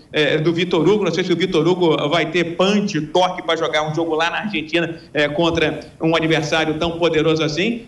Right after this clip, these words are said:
Um pouco mais à frente, Gerson e Everton Ribeiro. E mais adiantados ainda,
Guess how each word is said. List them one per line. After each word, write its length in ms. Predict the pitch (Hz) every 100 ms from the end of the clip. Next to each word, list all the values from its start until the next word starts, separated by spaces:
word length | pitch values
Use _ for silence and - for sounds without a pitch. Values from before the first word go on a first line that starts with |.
| -
Um 80 | 190
pouco 260 | 208 208
mais 180 | 196 190
à 80 | 175
frente, 340 | 175 170 160
Gerson 500 | 160 175 170 - 160
e 80 | 156
Everton 340 | 160 156 156 180
Ribeiro. 380 | 214 202 240 233 - -
E 80 |
mais 260 | 185 185 180
adiantados 560 | 180 180 165 175 175 180
ainda, 540 | 156 175 180 175